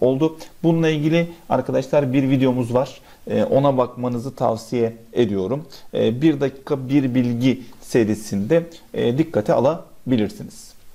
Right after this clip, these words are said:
Evet, dördüncü sorumuzda arkadaşlar. Türkiye'nin ortalama yükseltisinin fazla olmasında, e, etkili olan dağlar genel olarak kıvrılma, kırılma, volkanizma ile meydana gelmiş.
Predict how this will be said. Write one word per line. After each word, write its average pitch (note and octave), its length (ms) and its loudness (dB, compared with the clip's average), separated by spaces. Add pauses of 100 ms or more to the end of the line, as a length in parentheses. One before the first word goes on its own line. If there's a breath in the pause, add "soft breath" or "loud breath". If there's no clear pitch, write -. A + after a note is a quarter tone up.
(640 loud breath)
Evet, G3+ 220 0 (200)
dördüncü F3+ 360 4
sorumuzda A#2+ 400 0
arkadaşlar. A2 600 0
Türkiye'nin F3 520 -2
ortalama D3 360 0
yükseltisinin D3+ 480 -2
fazla C3+ 360 0
olmasında, C3+ 960 -2 (380 loud breath)
e, A2+ 500 0 (380)
etkili C3 280 0
olan B2+ 300 0
dağlar A#2+ 300 2
genel A#2+ 240 -2
olarak G#2 400 -2 (160)
kıvrılma, A2 580 0 (340)
kırılma, B2 500 2 (240)
volkanizma C3 520 0
ile C3+ 120 -2
meydana F#2+ 280 -2
gelmiş. - 500 -14